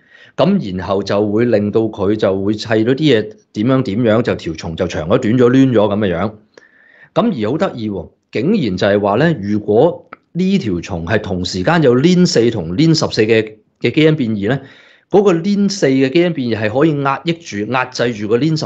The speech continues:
四嘅基因變異嘅表現出嚟喎。咁而家好得意嘅就係你唔，喂，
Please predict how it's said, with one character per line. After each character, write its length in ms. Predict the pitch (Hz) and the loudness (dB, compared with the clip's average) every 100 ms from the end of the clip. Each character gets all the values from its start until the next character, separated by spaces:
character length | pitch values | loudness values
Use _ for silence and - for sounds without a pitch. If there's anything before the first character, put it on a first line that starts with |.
| - | -6
四 60 | 110 | -2
嘅 120 | 104 | -2
基 100 | 135 | 0
因 120 | 135 | -2
變 220 | 131 98 92 | -2 -4 -4
異 220 | 80 - _ _ - | -8 -14 _ _ -4
嘅 140 | 110 | -2
表 160 | 110 98 | -2 -4
現 220 | 135 92 | -2 -2
出 100 | 110 | 0
嚟 160 | 92 - | -2 -4
喎。 100 | - _ _ - - _ _ _ _ _ _ _ _ _ _ | -18 _ _ -20 -20 _ _ _ _ _ _ _ _ _ _
咁 180 | 208 190 | 0 2
而 20 | |
家 120 | 117 | 2
好 80 | 170 | 2
得 100 | 165 | 2
意 160 | 143 120 | 2 0
嘅 40 | |
就 120 | 107 | 2
係 60 | 101 | 0
你 160 | 101 147 | 2 0
唔， 200 | 98 92 | -2 -4
喂， 140 | 143 | -4